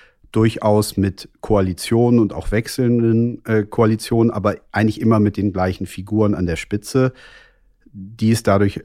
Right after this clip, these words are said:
so ein bisschen das Symbol der, der Korruption des, des eingefleischten Establishments. Und auf der anderen Seite stehen die Kommunisten.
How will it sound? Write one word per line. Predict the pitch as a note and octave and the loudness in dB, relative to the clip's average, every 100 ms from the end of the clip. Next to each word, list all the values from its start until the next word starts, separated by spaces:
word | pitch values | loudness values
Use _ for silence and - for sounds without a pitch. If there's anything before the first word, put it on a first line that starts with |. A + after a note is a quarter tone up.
| _ | _
so | - G2 | -6 -2
ein | |
bisschen | G2 - | -2 -2
das | F#2 - | -4 -4
Symbol | F2+ F2+ F#2+ F#2+ | -6 -4 0 0
der, | F2 E2+ E2+ - _ - | 0 -2 -4 -10 _ -8
der | F2+ | -8
Korruption | - F2+ F2 E2+ - F2+ E2 D#2+ | -6 -4 -4 -6 -6 -4 -2 -4
des, | D#2 - - _ _ - - _ - | -6 -10 -16 _ _ -20 -20 _ -12
des | F2+ - | -10 -6
eingefleischten | F#2 F#2 - F2+ F2 - | -2 -2 -2 -2 -2 -4
Establishments. | F#2 - F#2+ E2+ D#2+ D#2 D2 D2+ | -6 -2 -2 -2 -6 -6 -6 -8
Und | - G2 | -4 -4
auf | |
der | - G2 | -2 2
anderen | B2 D3 | 4 4
Seite | C3 B2 | 4 0
stehen | A2 A#2 G#2+ | 0 0 0
die | |
Kommunisten. | G#2 - G2 F#2+ G#2+ - - C3 G3+ | 0 0 2 2 0 -6 -2 -2 -2